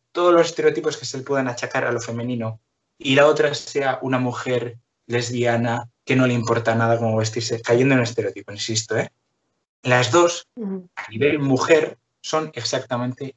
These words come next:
Speaker 1: iguales. Y eso es lo que a veces cuesta entender, porque los roles sociales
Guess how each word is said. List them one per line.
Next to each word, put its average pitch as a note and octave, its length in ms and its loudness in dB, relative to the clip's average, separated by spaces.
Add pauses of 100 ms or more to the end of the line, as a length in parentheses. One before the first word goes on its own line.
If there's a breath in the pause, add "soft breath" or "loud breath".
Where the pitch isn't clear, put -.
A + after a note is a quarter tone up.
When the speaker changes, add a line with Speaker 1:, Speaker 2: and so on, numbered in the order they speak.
Speaker 1:
iguales. F#2+ 480 -8 (460)
Y A#2 100 0
eso A#2+ 100 0
es B2+ 100 -2
lo A#2+ 140 4
que - 100 -2
a - 20 6
veces A#2 320 0
cuesta A#2 320 -2
entender, G#2 400 -6 (140)
porque C3+ 260 4
los B2+ 140 6
roles C3+ 280 4
sociales A#2+ 540 -2